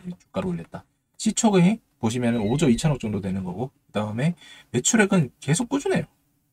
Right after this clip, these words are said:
이조, 이조 오천, 이조 오천, 이조 육천 이렇게 되는데, 적자 폭이 확 커졌죠. 거의 육천억 정도가 됐잖아요. 그래서 이 부분이 상당히 부담이 되는 겁니다. 그런데 유보율이 당-,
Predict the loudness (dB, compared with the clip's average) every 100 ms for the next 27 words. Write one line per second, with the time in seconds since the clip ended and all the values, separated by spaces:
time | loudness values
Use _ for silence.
0 | -10 -6 -4 -4 -6 -8 -6 -2 -4 -4
1 | -4 -4 -6 -6 -6 -8 -8 -4 -2 -2
2 | -2 -2 -2 -4 -4 -6 -8 -14 -20 -20
3 | _ _ -2 0 4 4 6 4 4 0
4 | -2 -16 -2 -2 -2 -6 -4 -2 0 0
5 | 0 2 4 2 0 -2 -4 -6 -2 -4
6 | -2 -2 2 4 4 4 4 2 4 2
7 | 2 0 -2 -2 -2 -6 -8 -12 -16 _
8 | 2 4 4 2 2 2 2 2 0